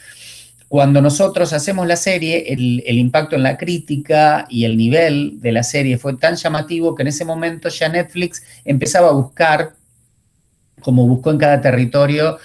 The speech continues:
productos locales para empezar a llamar la atención, eh, de los suscriptores de cada, de cada lugar, ¿no? Y estamos hablando yo del dos mil dieciséis, dos mil quince, dos mil dieciséis.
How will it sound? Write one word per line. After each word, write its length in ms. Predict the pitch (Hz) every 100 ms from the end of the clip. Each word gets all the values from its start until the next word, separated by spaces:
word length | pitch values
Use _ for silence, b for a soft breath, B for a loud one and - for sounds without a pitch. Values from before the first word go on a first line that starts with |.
| B -
productos 440 | 131 151 151 151
locales 500 | 156 156 175 170 180
para 200 | - 131
empezar 300 | 127 123 139
a 40 |
llamar 320 | 139 131 131 135
la 80 |
atención, 580 | 131 127 131 147 165 175 b b b
eh, 180 | - 120
de 100 | 110
los 120 | 117
suscriptores 840 | - 123 123 117 - 147 135 151 - B B B
de 120 | 120
cada, 680 | - 127 123 110 104 98 -
de 160 | - 95
cada 220 | 120 117
lugar, 420 | 107 101 87 82
¿no? 340 | 92 151 196 - -
Y 640 | 135 131 131 123 120 120
estamos 280 | 110 117 127
hablando 240 | 120 131
yo 160 | 139 127
del 340 | 127 - 107
dos 140 | 107 104
mil 120 | 123
dieciséis, 600 | 123 113 110 135 131 117
dos 120 | 117
mil 180 | 117 120
quince, 240 | 135 127 117
dos 100 | 107
mil 120 | 113
dieciséis. 560 | 110 - - - -